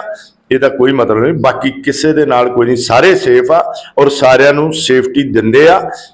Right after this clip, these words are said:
ਪਰ ਜਦੋਂ ਆਪੂ ਆ, ਆਪਾਂ ਗਲਤ ਆ, ਫਿਰ ਸਾਡੇ ਮਨ 'ਚ ਡਰ ਵਾ। ਤੇ ਹੁਣ ਕੰਗਣਾ ਰਣੌਤ ਕੀ ਆ, ਉਹਦੇ ਕੋਲ ਸਿਕਿਉਰਿਟੀ, ਉਹਨੂੰ ਕਹੋ, ਹਾਂ, ਬੋਲ ਕੇ ਦੱਸੇ ਕਿਸੇ ਦੇ ਧਰਮ ਦੇ ਖਿਲਾਫ ਜਾਂ ਕਿਸੇ ਦੇ ਖਿਲਾਫ ਬੋਲ ਸਕਦੀ ਆ?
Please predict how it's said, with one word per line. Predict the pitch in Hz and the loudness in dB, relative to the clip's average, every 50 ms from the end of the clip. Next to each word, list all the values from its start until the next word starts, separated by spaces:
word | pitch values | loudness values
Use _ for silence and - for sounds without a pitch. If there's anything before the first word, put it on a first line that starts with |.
| _ _ | _ _
ਪਰ | - 165 175 | 0 2 2
ਜਦੋਂ | 180 156 120 - 147 165 165 180 185 185 160 127 - - - - _ _ _ _ | 2 -2 -2 0 0 2 2 4 2 2 2 0 -4 -10 -14 -18 _ _ _ _
ਆਪੂ | 160 160 180 185 165 - 226 226 | 2 2 2 2 0 2 4 4
ਆ, | 220 196 202 233 - 170 170 175 | 6 6 4 4 4 2 2 4
ਆਪਾਂ | 175 208 208 | 4 2 2
ਗਲਤ | 196 170 202 202 202 | 4 4 4 4 4
ਆ, | 220 214 | 2 2
ਫਿਰ | 196 208 | 2 2
ਸਾਡੇ | - 175 165 165 180 | 2 2 2 2 2
ਮਨ | 175 170 160 160 160 | 2 2 0 0 0
'ਚ | 160 | -2
ਡਰ | 165 160 160 135 135 143 160 | -2 0 2 2 4 4 4
ਵਾ। | 170 170 165 170 - - - _ _ _ | 4 2 2 2 -2 -10 -12 _ _ _
ਤੇ | - 151 | -2 0
ਹੁਣ | 143 156 151 | 0 0 0
ਕੰਗਣਾ | 147 - 143 147 156 175 185 | 0 0 0 2 2 2 2
ਰਣੌਤ | 190 185 190 180 185 - | 2 2 2 2 2 0
ਕੀ | 180 185 185 | 0 2 4
ਆ, | 185 180 | 4 4
ਉਹਦੇ | 180 180 175 165 | 4 2 0 2
ਕੋਲ | 165 170 165 | 0 0 -2
ਸਿਕਿਉਰਿਟੀ, | 170 170 160 160 160 160 185 | -2 0 0 0 2 2 0
ਉਹਨੂੰ | 175 180 180 175 | 0 0 -2 -2
ਕਹੋ, | 175 185 220 208 | 0 2 4 4
ਹਾਂ, | 202 202 | 4 2
ਬੋਲ | 160 160 160 151 | 2 2 0 2
ਕੇ | 160 170 | 0 0
ਦੱਸੇ | 151 147 143 147 156 | 0 0 0 -2 -2
ਕਿਸੇ | 147 151 139 131 | -2 0 -2 0
ਦੇ | - 143 | 0 -2
ਧਰਮ | 143 - 151 135 147 127 | 0 0 -2 -4 -2 -4
ਦੇ | 110 123 | -6 -4
ਖਿਲਾਫ | 123 127 127 127 120 131 | -2 0 -2 0 0 -2
ਜਾਂ | 135 | -6
ਕਿਸੇ | 131 - 113 | -4 -4 -4
ਦੇ | - 117 | -4 -4
ਖਿਲਾਫ | 113 - 120 110 98 - - - - _ _ 120 | -8 -4 -2 -4 -4 -4 -6 -16 -20 _ _ 2
ਬੋਲ | 131 135 | 2 2
ਸਕਦੀ | 131 160 170 170 180 226 | 4 2 0 0 2 2
ਆ? | 233 233 | 2 2